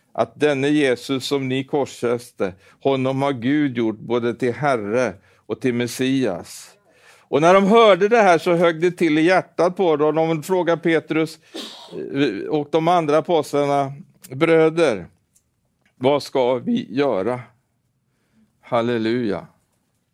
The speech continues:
Underbart när det kommer till den situationen, när man ställer de rätta frågorna.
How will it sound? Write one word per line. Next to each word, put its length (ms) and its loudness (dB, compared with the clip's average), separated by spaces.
Underbart 760 -4
när 180 -4
det 80 -6
kommer 320 -4
till 200 -6
den 320 -4
situationen, 840 -6
när 80 -6
man 160 -6
ställer 440 -4
de 180 -8
rätta 340 -6
frågorna. 520 -10